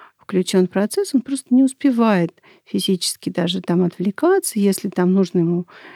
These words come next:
через, там, каждую минуту что-то там говорить и по кругу, по очереди или там, а, в разнобой что-то делать,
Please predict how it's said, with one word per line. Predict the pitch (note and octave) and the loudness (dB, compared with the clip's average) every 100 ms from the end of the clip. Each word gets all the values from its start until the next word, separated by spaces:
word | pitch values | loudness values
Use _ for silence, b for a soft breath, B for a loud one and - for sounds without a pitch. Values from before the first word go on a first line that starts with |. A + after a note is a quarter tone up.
| B | B
через, | - F3 F3 - - b b b b _ - | -8 -4 -4 -6 -12 b b b b _ -4
там, | F3+ F3 | -2 0
каждую | - F3+ F3 - F#3+ F3+ F3+ | 0 -2 0 2 4 6 6
минуту | G3+ G#3 F#3+ F3 F3 | 6 6 4 2 -6
что-то | - F#3 - | -4 -6 -6
там | - E3+ | -4 -2
говорить | E3+ F3 F#3 G#3+ F4 E4+ - | -2 0 2 4 4 4 2
и | G3+ | 0
по | F#3+ | 0
кругу, | F#3 G3+ G3+ G3 | 2 0 2 -2
по | F3 | 0
очереди | F3 F3 F3+ - F3+ F3+ F3+ | 0 2 0 -2 -8 -4 -2
или | F3 E3+ | -2 -2
там, | E3+ F3 F3+ B B B B B - | 0 -2 -2 B B B B B -4
а, | F3+ F3 | 0 2
в | F3+ | 2
разнобой | F#3+ G3 F#3 G3 F3+ F3 | 2 2 2 2 0 0
что-то | - E3 - | -2 -4 -4
делать, | E3+ G#3+ D4+ E4 D4+ | -2 2 4 4 2